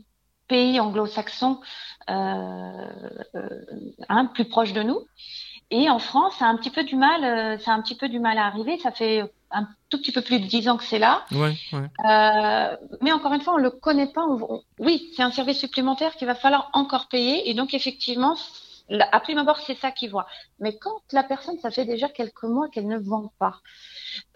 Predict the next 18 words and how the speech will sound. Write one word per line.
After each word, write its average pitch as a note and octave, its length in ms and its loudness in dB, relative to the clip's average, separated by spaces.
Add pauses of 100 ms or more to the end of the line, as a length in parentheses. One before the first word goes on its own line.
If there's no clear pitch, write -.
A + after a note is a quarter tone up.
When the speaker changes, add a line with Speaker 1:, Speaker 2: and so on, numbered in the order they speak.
Speaker 1:
qu'elle A3+ 260 6
a D#4 160 8
déjà C4 420 0
eu D4 120 -2 (180)
tenté C#4+ 260 -6
par C4+ 220 -4
elle-même, G#3+ 480 -4
voire A3+ 300 -4
même D4+ 320 2
déjà B3+ 320 0
mis D4 240 2 (100)
en A3 140 -4
agence G#3 420 -6
immobilière, G3 480 -2 (640)
euh, G#3 520 0
donc A3+ 180 -4
cette - 260 -6
personne-là, A3 560 -2